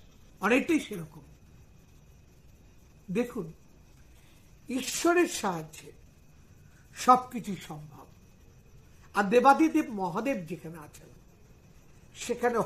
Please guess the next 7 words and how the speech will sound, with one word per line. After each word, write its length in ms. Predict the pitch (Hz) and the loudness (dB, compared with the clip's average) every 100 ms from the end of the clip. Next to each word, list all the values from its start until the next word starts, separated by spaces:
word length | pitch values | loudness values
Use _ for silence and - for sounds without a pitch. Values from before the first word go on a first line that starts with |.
| - | 4
হয় 260 | 226 254 220 | 8 8 6
না, 60 | 190 170 185 | 2 2 6
ব্যর্থ 300 | 254 - 233 165 | 6 4 -4 -4
হয়, 160 | 170 - - - - 269 | -6 -14 -20 -20 -10 0
এরকম 340 | 285 311 311 302 - | 4 4 4 0 2
কাজ 120 | 226 185 - - - - 233 | -2 -2 -10 -20 -18 4 6
আমার 180 | 269 | 8